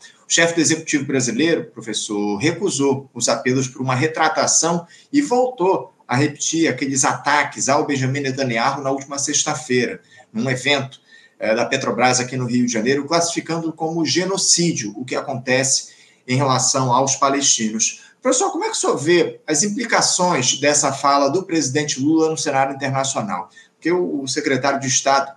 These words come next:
dos Estados Unidos, o Anthony Blinken, que esteve aqui no Brasil na última semana para um evento preparatório para a cúpula do G vinte, que acontece no mês de novembro, ele questionou a declaração do Lula, mas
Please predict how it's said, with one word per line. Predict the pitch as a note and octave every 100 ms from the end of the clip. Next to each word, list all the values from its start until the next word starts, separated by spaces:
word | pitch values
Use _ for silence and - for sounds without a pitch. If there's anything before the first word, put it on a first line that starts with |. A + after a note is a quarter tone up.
| _ _ _ _
dos | C#3+ D3
Estados | C3+ C#3+ C3
Unidos, | A#2+ C#3+ B2+
o | B2+
Anthony | C3+ C3 A2
Blinken, | G2+ C3 D#3+ - A2
que | C3+
esteve | C3 F3+ F3+
aqui | C#3 - D#3
no | B2+
Brasil | A2+ G2+ C#3+ - - _ _
na | A2+
última | C3 C3+ B2+
semana | B2+ B2+ C3
para | C3 F3+
um | F#3+ E3
evento | A#2 C#3 C#3+ C3 D3 C3+ C3 C3
preparatório | E3 E3 E3 B2 C#3+ D3 C3 G#2+
para | -
a | A2
cúpula | - - A2 G#2
do | -
G | - A2
vinte, | - D#3 - - _ -
que |
acontece | B2 C3 B2 C#3 C3+ B2
no |
mês | A#2+ B2
de |
novembro, | A2 G2+ A2+ D#3 D3+ D3+
ele | F3 F#3+
questionou | F#3 G#3 G#3 B3+ F3 C#3 C3 - _
a | -
declaração | B2 C3 C#3+ C#3 C3 - D3+
do | C3
Lula, | G#2+ B2+ E3+ E3
mas | D3+ D#3 G#3 E4 - - -